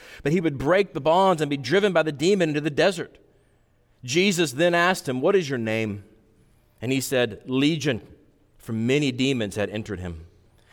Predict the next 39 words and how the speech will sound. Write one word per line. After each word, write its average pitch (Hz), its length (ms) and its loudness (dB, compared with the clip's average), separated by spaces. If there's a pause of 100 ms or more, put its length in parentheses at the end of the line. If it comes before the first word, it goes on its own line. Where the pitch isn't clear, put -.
(120)
And 147 100 0
they 156 120 4
begged 165 320 2
him 143 180 -2
not 165 320 2 (140)
to 185 100 -2
command 170 560 2
them 156 160 0
to 156 80 -4
depart 165 420 2
into 156 200 -4
the 143 160 0
abyss. 143 580 0 (600)
Now 170 200 4
a - 20 6
large 180 360 6
herd 208 220 4
of 180 120 -2
pigs 208 380 2
was 160 240 -4
feeding 214 400 2
there 170 160 4
on 175 80 4
the 170 100 2
hillside, 165 560 4
and 156 100 -2
they 156 120 2
begged 190 460 2
him 151 260 -2
to 165 120 -2
let 160 380 0
them 156 160 -2
enter 165 340 0
these. 151 460 -2 (240)
So - 160 -4
he 143 140 2
gave 151 340 4
them 156 160 0
permission. 139 600 -4